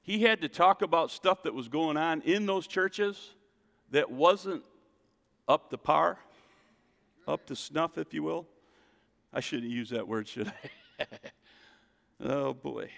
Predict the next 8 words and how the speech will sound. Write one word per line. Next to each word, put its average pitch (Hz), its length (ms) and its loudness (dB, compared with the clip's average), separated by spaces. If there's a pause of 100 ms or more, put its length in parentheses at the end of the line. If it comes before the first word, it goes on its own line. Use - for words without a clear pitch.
that - 160 -16
takes - 260 -12
me 131 80 -14
back. - 420 -16 (3250)
<clears throat> - 60 -12 (2000)
Here's 156 200 2
the 123 80 -8
thing. 151 400 0